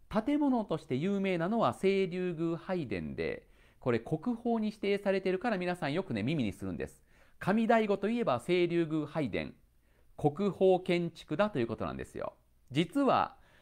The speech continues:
その清流宮拝殿の後ろ側にちゃんと本殿があるんです。ただこれは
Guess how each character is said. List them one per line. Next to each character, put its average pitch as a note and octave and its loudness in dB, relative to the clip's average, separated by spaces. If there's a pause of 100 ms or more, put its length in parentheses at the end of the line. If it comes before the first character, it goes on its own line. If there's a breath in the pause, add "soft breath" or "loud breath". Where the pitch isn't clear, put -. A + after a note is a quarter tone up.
そ - 0
の D#3 2
清 A3+ 4
流 A3 0
宮 G#3 2
拝 G3+ 0
殿 D#3+ 2
の B2+ 0
後 C3+ 2
ろ C4+ 4
側 B3+ 4
に E3 -2
ち - -6
ゃ B3 0
ん A#3+ -2
と A#3+ -2 (500)
本 C4 2
殿 C3 0
が G#2+ -4
あ F#3 -4
る C#3+ -4
ん F2+ -8
で - -12
す。 - -20 (960)
た B3+ 0
だ A#3 6
こ A#3 0
れ A#3+ 4
は A3+ 0